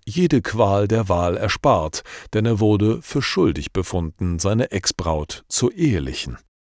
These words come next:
Für den Mann kam es aber noch schlimmer, da es im Urteilsspruch hieß: „Jede andere Heirat wird ihm durch dieses Urteil unmöglich gemacht,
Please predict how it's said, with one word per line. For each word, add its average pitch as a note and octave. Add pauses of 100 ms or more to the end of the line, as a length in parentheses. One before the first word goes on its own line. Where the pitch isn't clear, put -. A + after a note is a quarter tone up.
(300)
Für C#3
den D3+
Mann D#3+
kam E3
es E3
aber D#3
noch D#3
schlimmer, D#2 (340)
da A2+
es G#2+
im A2
Urteilsspruch B2
hieß: B2 (480)
„Jede D#3
andere C#3
Heirat F#2
wird D3
ihm C#3
durch G#2+
dieses C3+
Urteil A#2
unmöglich D3
gemacht, E2